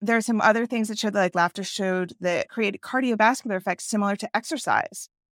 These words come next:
There was actually a case study of laughter alone stopping a child's arrhythmia.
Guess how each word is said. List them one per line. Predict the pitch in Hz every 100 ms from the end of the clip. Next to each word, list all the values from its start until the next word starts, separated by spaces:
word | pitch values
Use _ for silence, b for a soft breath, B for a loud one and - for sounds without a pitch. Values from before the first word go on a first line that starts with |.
| _ _ _ _ _ _
There | 220
was | 214
actually | 214 226 - 214 220
a | 226
case | 294 277 -
study | 220 190
of | 202 180
laughter | 180 196 226 233
alone | 185 226 220 196
stopping | - 190 196 185
a |
child's | - 190 185 185
arrhythmia. | 175 196 - -